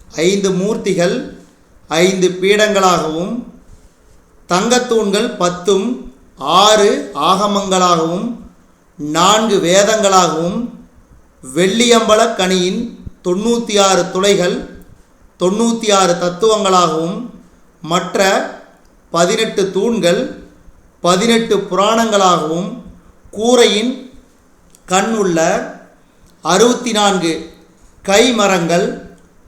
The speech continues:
அறுபத்தி நான்கு கலைகளாகவும், பொன் ஓடுகள் இருபத்தி ஓராயிரத்தி அறுநூறும், மனிதன் ஒரு நாளைக்கு விடும் இருபத்தி ஓராயிரத்தி அறுநூறு சுவாசங்களாகவும், தங்க கலசங்கள் ஒன்பதும்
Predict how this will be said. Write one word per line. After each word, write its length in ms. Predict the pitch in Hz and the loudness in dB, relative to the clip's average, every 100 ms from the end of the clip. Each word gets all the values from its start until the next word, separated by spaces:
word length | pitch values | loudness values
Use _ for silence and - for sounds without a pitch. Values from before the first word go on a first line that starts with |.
| - | -6
அறுபத்தி 480 | 151 185 226 226 214 | 0 2 2 0 -2
நான்கு 440 | 196 190 170 180 | -2 -2 -4 0
கலைகளாகவும், 840 | 196 220 208 190 160 160 208 233 - - - - _ - | 2 2 4 2 2 0 -2 -8 -12 -20 -20 -20 _ -4
பொன் 320 | 185 226 247 | 0 2 2
ஓடுகள் 720 | 208 208 202 190 165 95 - - - - _ _ - | 2 2 4 2 0 -4 -12 -18 -20 -20 _ _ -10
இருபத்தி 560 | 160 208 247 - 233 | -4 0 0 -2 0
ஓராயிரத்தி 640 | 220 214 208 202 196 185 165 | 2 4 4 2 0 0 2
அறுநூறும், 720 | 190 202 196 165 170 233 240 - _ _ _ _ _ _ | 2 2 0 -2 -2 -6 -10 -18 _ _ _ _ _ _
மனிதன் 760 | 143 151 185 240 247 247 262 - | -12 -2 2 2 4 2 0 -4
ஒரு 220 | 160 185 | -2 0
நாளைக்கு 540 | 180 196 226 240 233 196 | 2 2 4 2 0 0
விடும் 580 | 185 190 247 - - - - _ _ | 2 2 -2 -6 -12 -20 -20 _ _
இருபத்தி 540 | 156 202 247 247 - 220 | -6 -2 0 -2 -2 0
ஓராயிரத்தி 520 | 208 208 202 190 196 | 2 4 2 2 0
அறுநூறு 460 | 175 190 185 185 | 2 2 0 -2
சுவாசங்களாகவும், 1160 | 170 190 196 208 214 190 180 160 151 160 220 247 - - - _ _ _ _ | -4 -2 0 0 -2 0 0 0 -2 -6 -8 -14 -18 -20 -20 _ _ _ _
தங்க 340 | - 190 254 262 | -2 0 2 0
கலசங்கள் 720 | 262 214 214 233 220 220 202 | 2 2 2 0 -2 0 0
ஒன்பதும் 600 | 185 190 180 175 226 | 0 2 0 0 -4